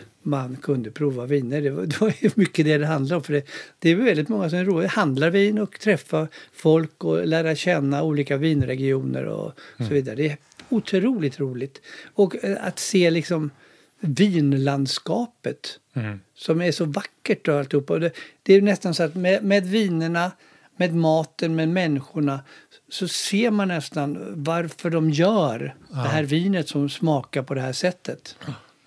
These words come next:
Speaker 2: Just det, man brukar ju säga, eh,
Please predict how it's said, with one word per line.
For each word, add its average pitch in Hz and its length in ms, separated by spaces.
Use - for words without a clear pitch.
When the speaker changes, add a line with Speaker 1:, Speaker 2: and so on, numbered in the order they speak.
Speaker 2:
Just 131 240
det, 117 60
man 120 140
brukar 135 240
ju 123 60
säga, 143 380
eh, 127 340